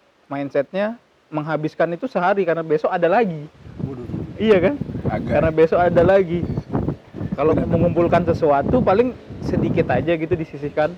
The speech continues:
Speaker 2: Hah?
Speaker 1: Buat beli sesuatu gitu kan.
Speaker 2: Iya.
Speaker 1: Kalau saya besok mikirnya saya bakal ngasih, ngajarin keuangannya tuh kayak anak saya bakal saya kasih sangu per bulan deh.
Speaker 2: Per bulan?
Speaker 1: Per bulan itu tuh buat kamu hidup nih per bulan nih.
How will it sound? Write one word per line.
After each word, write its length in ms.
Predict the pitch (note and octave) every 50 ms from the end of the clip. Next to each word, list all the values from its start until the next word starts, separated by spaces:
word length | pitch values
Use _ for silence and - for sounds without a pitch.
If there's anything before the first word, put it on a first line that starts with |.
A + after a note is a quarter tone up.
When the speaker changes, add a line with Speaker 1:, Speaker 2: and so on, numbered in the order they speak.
| - - -
Speaker 2:
Hah? 380 | A2+ A#2 A2+ A#2+ C#3 F3 A3 - - _ _ _ - - _ - - - _ _ _ _ _ _ _ _ _
Speaker 1:
Buat 240 | D#3 D3 D3 D3 D3
beli 240 | C#3+ D3 D3 D3+
sesuatu 640 | C#3 D#3+ D3 - D3 C3 A#2+ B2 - - D3 D3 D3
gitu 240 | C3 C3 A#2 C3+ C3
kan. 160 | C#3 C3+ D3+ E3
Speaker 2:
Iya. 280 | - G#2 G#2+ G2+ F#2+ - - - _ _ _ _ - - - - - - - - - - - G1+ G1+ - - - - - - - G1+ G1+ G1+ G1+ G1+ - - - - - - - - - - - - - - - - -
Speaker 1:
Kalau 280 | C3+ B2+ C3+ C3+ C#3
saya 160 | C3+ D3+ D#3+ G3
besok 300 | F#3 E3+ E3+ - G#3+ F3
mikirnya 400 | E3+ D#3 C#3 - D3 C#3 F3+ G#3
saya 160 | - G#3 G#3
bakal 320 | G3 F3 D#3 C#3+ D#3 D3 D3
ngasih, 380 | C#3 C3 C3 - - E3+ E3+ - _ _ _ _ _ _ _ _ _ _ _ _ _ - - - - - - - - - -
ngajarin 320 | - - - C#3 C#3 C3+ -
keuangannya 560 | - D3+ D3 C#3 C#3 C3+ C#3 C#3 C3+ C#3 C#3+
tuh 140 | C#3 G3+ F#3+
kayak 320 | F#3 E3+ D3+ D3 C#3+ C3 - - _ _ - - - - - _ _ _ _ _ _ - -
anak 280 | - C3+ B2+ C3+ C3 -
saya 100 | G3 G3
bakal 260 | F3 E3 D#3+ D3+ D3
saya 120 | C#3+ - D3
kasih 300 | - C3+ B2+ - D3 C#3+
sangu 320 | - C#3 B2 B2 D3 E3
per 160 | E3 F3 D3 C3+
bulan 420 | C3+ B2+ B2+ C3+ D3+ D#3 D3 B2
deh. 140 | G#2 G2+ - - _ _ _ _ _ _ _ - _ _ _ _
Speaker 2:
Per 120 | _ - A#2+
bulan? 440 | B2 B2+ C3 C#3 C#3 B2+ G#2+ F#2+ F2+
Speaker 1:
Per 120 | C3+ B2+
bulan 240 | C3+ C#3 C#3+ D#3 E3
itu 140 | E3+ D#3+ -
tuh 160 | F3 E3+ F#3+
buat 160 | E3 C3+ B2+
kamu 160 | - - B2+ B2+
hidup 200 | C#3+ D#3 - -
nih 120 | G3 E3+
per 120 | - C3+
bulan 280 | C3 C3+ C#3+ D3+ D#3+ E3
nih. 140 | E3+ D3